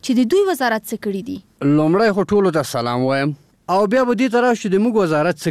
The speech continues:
Speaker 2: کړي دي. د موږ د وزارت د مشورو له امله هندوانه من په لس افغانۍ او رومیان من په شل افغانۍ شول. دومره پریمانه دي.
Speaker 1: نو دا ارزاني بزګر ته څه ګټه رسوي؟
Speaker 2: بزګر ته یې ارزاني ګټه نه رسوي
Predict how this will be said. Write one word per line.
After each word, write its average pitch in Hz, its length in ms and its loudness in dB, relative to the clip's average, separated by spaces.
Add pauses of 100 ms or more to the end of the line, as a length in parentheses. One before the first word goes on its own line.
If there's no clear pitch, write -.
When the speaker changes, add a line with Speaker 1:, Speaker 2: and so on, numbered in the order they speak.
Speaker 2:
کړي 160 260 2
دي. 180 80 -2 (320)
د 262 100 2
موږ 294 200 2
د 226 100 4
وزارت 196 420 0
د 170 140 0
مشورو 147 460 0
له 127 120 0
امله 185 240 2 (320)
هندوانه 190 480 0
من 254 220 0
په 165 100 2
لس 208 180 -2 (100)
افغانۍ 135 360 0 (300)
او 131 320 0
رومیان 220 380 2
من 226 180 0
په 139 140 -6
شل 208 180 2
افغانۍ 117 400 -6
شول. 113 200 -4 (280)
دومره 330 340 2
پریمانه 247 460 0
دي. 196 40 -6 (300)
Speaker 1:
نو 233 140 0
دا 349 180 2
ارزاني 320 400 0
بزګر 277 380 -2
ته - 20 0
څه 302 220 -6
ګټه 359 160 -2 (100)
رسوي؟ 277 340 0 (160)
Speaker 2:
بزګر 123 640 -2
ته 233 120 2
یې 185 40 0 (120)
ارزاني 147 440 0
ګټه 208 200 0 (100)
نه 240 180 2
رسوي 139 380 -4